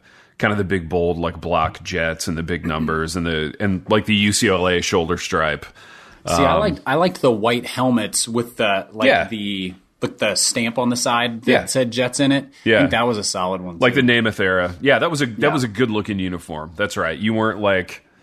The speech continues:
Speaker 1: offending anyone with that, but it wasn't, like, um, transcendent. Um, Piper, let's end with this. Speaking of great uniform games, you texted me during it. The, um, the Colts-Browns game from last week.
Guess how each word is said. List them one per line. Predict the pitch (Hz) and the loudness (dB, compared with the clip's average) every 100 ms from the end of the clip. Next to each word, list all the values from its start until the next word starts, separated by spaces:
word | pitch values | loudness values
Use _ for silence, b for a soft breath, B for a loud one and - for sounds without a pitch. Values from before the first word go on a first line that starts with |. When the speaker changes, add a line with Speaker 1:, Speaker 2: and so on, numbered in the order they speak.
| b b _ | b b _
Speaker 1:
offending | 120 - 147 113 101 101 | -2 0 0 0 0 -2
anyone | 95 92 90 | -2 -4 -6
with | 87 82 | -6 -4
that, | 82 80 - | -2 -4 -6
but | 90 | -6
it | |
wasn't, | 82 90 85 64 | -6 -6 -8 -10
like, | 82 80 - | -10 -12 -12
um, | 82 78 76 73 65 60 - _ _ _ _ | -8 -6 -8 -10 -14 -18 -20 _ _ _ _
transcendent. | - 95 80 92 82 71 - _ b b b b - | -6 -6 -6 -8 -8 -10 -14 _ b b b b -4
Um, | 92 92 90 87 85 - _ _ _ _ | 0 0 -2 -6 -10 -18 _ _ _ _
Piper, | - 151 139 120 | 0 0 2 0
let's | 131 139 | 0 0
end | 131 | 0
with | 110 104 | -2 -2
this. | 107 92 | -2 -4
Speaking | - 107 117 | -6 -4 -4
of | 98 | -2
great | 104 98 | -4 -4
uniform | 101 104 107 92 | -6 -6 -6 -6
games, | 90 90 87 | -6 -8 -6
you | 95 | -8
texted | - 98 - 101 | -4 -4 -4 -8
me | 92 | -8
during | 82 87 82 82 | -8 -8 -8 -8
it. | 82 - b b b b | -8 -10 b b b b
The, | 101 107 104 | -6 -2 0
um, | 98 92 90 87 85 85 _ _ _ | 2 2 2 0 -6 -10 _ _ _
the | 110 | -6
Colts-Browns | - 135 165 117 104 127 | 0 0 0 0 0 0
game | 98 82 78 | -2 -8 -8
from | 90 80 | -8 -8
last | 78 76 92 | -8 -10 -10
week. | 80 78 - | -10 -12 -18